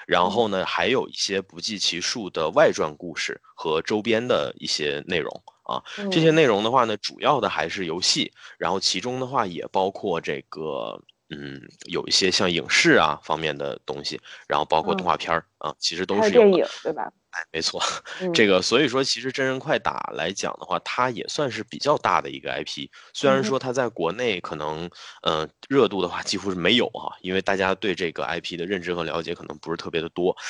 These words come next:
Speaker 1: 但是它在美国的话其实是相当炙手可热的这么一款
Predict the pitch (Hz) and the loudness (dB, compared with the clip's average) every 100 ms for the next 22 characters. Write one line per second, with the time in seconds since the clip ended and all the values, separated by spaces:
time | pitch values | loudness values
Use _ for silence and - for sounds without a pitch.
0 | - - 131 131 139 143 107 76 - 78 | -4 2 4 4 4 4 2 -2 -4 -2
1 | 85 110 101 - 87 90 - 90 - 120 | 0 0 -2 -2 -4 -4 -2 0 2 4
2 | 123 127 123 147 104 76 - - 82 120 | 2 0 0 -2 0 -2 -2 -4 0 2
3 | 87 - 52 - 76 73 - - | 2 0 -2 -4 -4 -6 -6 -8